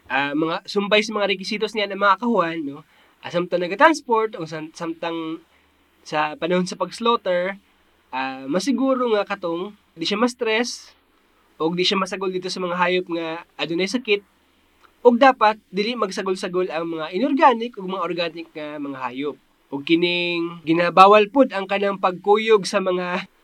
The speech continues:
hayop nga different ang ilahang sex, pananglit, lalaki, babae, samtang nag-transport, no? Kay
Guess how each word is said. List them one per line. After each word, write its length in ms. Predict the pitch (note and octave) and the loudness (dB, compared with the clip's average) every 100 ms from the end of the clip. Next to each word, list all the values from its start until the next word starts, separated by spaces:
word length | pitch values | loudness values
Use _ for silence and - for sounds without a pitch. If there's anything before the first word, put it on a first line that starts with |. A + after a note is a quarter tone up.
| - | 8
hayop 320 | G3 G#3 G#3+ | 12 12 10
nga 120 | F#3+ | 4
different 500 | F3+ F#3 - G3+ F#3+ F#3+ _ - | -2 -6 -2 0 0 -4 _ -6
ang 160 | D#3+ E3+ | -4 -2
ilahang 320 | E3+ F3 E3 | 0 0 2
sex, 340 | A3+ A#3+ - - | 2 0 -2 -8
pananglit, 340 | D#3 F3 F#3+ | -2 -2 -2
lalaki, 300 | D3+ D#3+ F3 | -2 -4 -4
babae, 480 | D#3+ D#3+ D#3+ F3+ F#3 | -6 0 0 2 0
samtang 320 | F3 C#3+ C#3 | 0 -8 -8
nag-transport, 640 | C#3 C#3 C#3 - G3 F#3 E3 | -8 -10 -12 -4 -4 -2 -2
no? 160 | F3+ | -2
Kay 320 | F#3 E3 F3 | -2 -4 -6